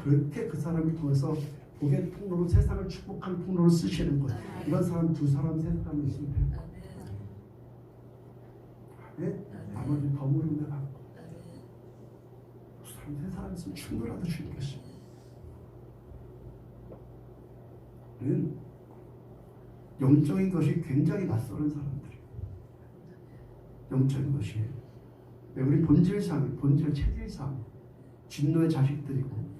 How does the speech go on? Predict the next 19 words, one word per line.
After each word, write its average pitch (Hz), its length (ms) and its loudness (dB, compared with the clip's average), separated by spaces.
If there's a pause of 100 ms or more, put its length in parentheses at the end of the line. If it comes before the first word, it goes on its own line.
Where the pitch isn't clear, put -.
(920)
그래서 175 360 0
체질적으로 214 920 0
영적인 170 560 4
것들에 165 360 -4
낯설은 143 540 4
자들이에요. - 380 0 (1000)
아침에 139 400 0
눈 185 180 4
뜨면 175 220 2
뭔 135 120 6
생각나요? 170 560 4 (1300)
눈 165 140 6
뜨자마자 175 460 6
막 143 160 4
거룩하고 151 580 2
경건하고 143 540 2
영적인 165 340 2
것도 156 120 0
생각납니까? 151 760 -2